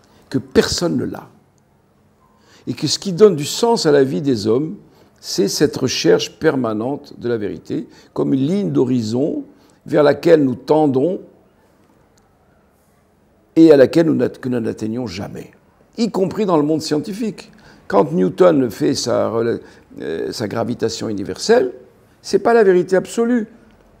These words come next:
Au vingtième siècle, Einstein va dire, « Oui, c'est pas mal, la, la,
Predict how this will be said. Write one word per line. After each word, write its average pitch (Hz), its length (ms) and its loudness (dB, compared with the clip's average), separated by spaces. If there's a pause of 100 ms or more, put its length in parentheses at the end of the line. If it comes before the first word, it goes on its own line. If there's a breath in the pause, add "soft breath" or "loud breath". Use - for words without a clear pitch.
(320)
Au 190 100 4
vingtième 165 340 2
siècle, 202 400 6
Einstein 170 500 2
va 175 140 4
dire, « 185 280 0
Oui, 214 280 -2
c'est - 180 -4
pas 170 100 2
mal, 220 300 4
la, 135 220 4
la, 123 460 2